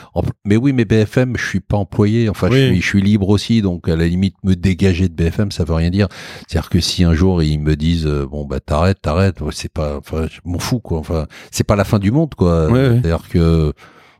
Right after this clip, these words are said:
Speaker 1: en fait, je suis, je suis chroniqueur, euh, bon, extérieur, c'est pas mon métier, euh, c'est pas mon gagne-pain, euh. Bon, bah, si à un moment, c'est pas, je pense qu'on me dégagera plus ou je partirai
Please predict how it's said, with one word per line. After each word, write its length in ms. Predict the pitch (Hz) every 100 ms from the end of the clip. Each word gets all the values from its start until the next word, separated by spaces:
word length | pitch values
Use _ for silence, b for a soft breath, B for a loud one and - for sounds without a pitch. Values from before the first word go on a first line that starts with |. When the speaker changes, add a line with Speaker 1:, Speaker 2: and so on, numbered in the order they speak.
| -
Speaker 1:
en 60 | 80
fait, 240 | 101 98
je 60 | -
suis, 240 | 82 82
je 60 | -
suis 160 | -
chroniqueur, 760 | - - 85 87 113 123 123 85
euh, 180 | 78 76
bon, 400 | 73 85 95 87
extérieur, 840 | 73 - - 80 76 90 107 95 78
c'est 100 | -
pas 140 | -
mon 160 | 80 82
métier, 580 | 85 - 95 98 104 95
euh, 160 | 80
c'est 140 | - -
pas 120 | 80
mon 160 | 80
gagne-pain, 680 | 80 80 82 - 98 101 95
euh. 120 | 76 71 B B B B -
Bon, 120 | 76
bah, 100 | 73
si 320 | 76 - 82 80
à 60 | 80
un 40 |
moment, 480 | 92 92 98 92 82
c'est 140 | -
pas, 220 | - 107 -
je 300 | 95 87 98
pense 260 | 127 123
qu'on 160 | - 107
me 80 | 95
dégagera 560 | 98 90 98 90 -
plus 400 | 90 113 113 104
ou 80 | 90
je 80 | -
partirai 600 | - - - 101 117 131